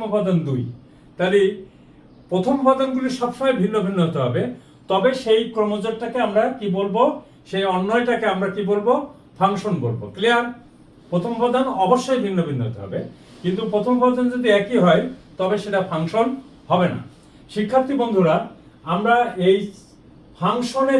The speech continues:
যে অন্বয় এবং ফাংশন সম্বন্ধে হালকা একটু ধারণা দিলাম, এই ধারণাটুকু তুমি আয়ত্ত রাখো, তারপরে আমরা আস্তে আস্তে এগিয়ে যাব সামনের দিকে।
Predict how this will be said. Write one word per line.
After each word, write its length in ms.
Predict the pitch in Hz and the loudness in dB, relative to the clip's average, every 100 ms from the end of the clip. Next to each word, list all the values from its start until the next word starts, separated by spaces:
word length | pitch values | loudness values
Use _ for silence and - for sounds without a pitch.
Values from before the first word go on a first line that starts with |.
| 190 | 4
যে 100 | 170 165 226 - 175 | 4 4 0 -4 -4
অন্বয় 380 | 202 214 240 254 220 | -2 0 2 0 -2
এবং 140 | 214 208 - | -4 -6 -8
ফাংশন 360 | 202 - 247 240 | -8 -6 -6 -6
সম্বন্ধে 420 | 247 214 202 190 208 - - - - | -4 -2 0 0 -2 -4 -16 -20 -4
হালকা 280 | 156 208 240 254 | 0 2 4 2
একটু 160 | 247 240 170 | 2 -2 2
ধারণা 300 | 180 180 165 147 | 2 4 0 0
দিলাম, 220 | 143 165 214 - - - 196 | -2 -2 -2 -10 -20 -2 4
এই 80 | 208 254 170 | 4 4 -2
ধারণাটুকু 580 | 175 208 247 254 - 247 233 | -2 -2 -2 -4 -6 -8 -6
তুমি 160 | 226 226 180 | -4 0 0
আয়ত্ত 220 | 190 226 214 | 0 -2 -2
রাখো, 260 | 190 214 277 277 - - - | 0 0 -2 -4 -12 -10 0
তারপরে 320 | 208 220 254 240 | 0 2 2 2
আমরা 160 | 214 233 202 | 2 0 0
আস্তে 200 | 180 - 233 | -2 -2 -2
আস্তে 220 | - 226 254 277 - - 190 | -2 0 0 -2 -10 0 2
এগিয়ে 300 | 180 208 196 | 2 0 0
যাব 120 | 185 185 196 | 0 -2 0
সামনের 300 | 185 165 127 | 2 2 0
দিকে। 180 | 117 | -8